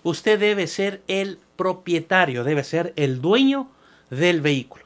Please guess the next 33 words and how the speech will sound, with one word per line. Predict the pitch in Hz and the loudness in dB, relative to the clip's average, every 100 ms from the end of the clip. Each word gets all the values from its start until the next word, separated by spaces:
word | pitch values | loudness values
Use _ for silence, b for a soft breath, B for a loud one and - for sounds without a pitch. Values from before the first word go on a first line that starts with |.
| _ | _
Si | - | -16
usted | 135 180 160 | -6 -2 2
renta | 185 185 180 135 | 4 2 2 0
el | 127 | 0
vehículo, | 131 180 190 160 151 170 170 _ b b b b | 0 0 -2 -2 2 2 0 _ b b b b
usted | 135 - 151 | -12 -4 -2
no | 139 131 | 0 -2
puede | - 202 196 160 | 0 0 0 0
reclamar | 139 - 123 117 117 110 _ _ _ | -2 -4 -6 -2 -4 -4 _ _ _
el | 131 113 | -14 -12
crédito. | 117 101 95 - | -10 -10 -14 -12
Solamente | - 156 156 165 160 | -4 -4 -2 -4 -4
el, | 135 107 b b b - | -4 -6 b b b -4
el | 147 143 | -4 0
dueño | 165 170 143 131 - | 4 4 4 -2 -8
que | 117 | -8
le | 104 | -8
está | - 143 | -2 0
rentando | 143 180 214 190 156 160 190 | 2 0 0 0 0 0 -4
podría | 147 120 113 131 | -4 -6 -4 -4
de-, | 113 107 - 107 - | -4 -10 -12 -16 -12
reclamar | 117 110 101 101 123 - b b b b - | -12 -12 -12 -6 -6 -8 b b b b -12
este | 120 - 110 | -12 -12 -14
crédito. | 101 80 _ - b b b b | -16 -18 _ -20 b b b b
Y | 247 277 247 | -6 -6 -2
se | 233 | 0
debe | 226 262 226 | 2 2 2
haber | 214 208 | 2 -2
puesto | - 214 226 | -2 -2 0
el | 202 | -2
vehículo | 180 190 190 185 - | -2 -4 -4 -4 -4
en | 180 170 | -4 -4
servicio | - 170 165 190 196 190 | -2 -4 -2 -4 -2 -4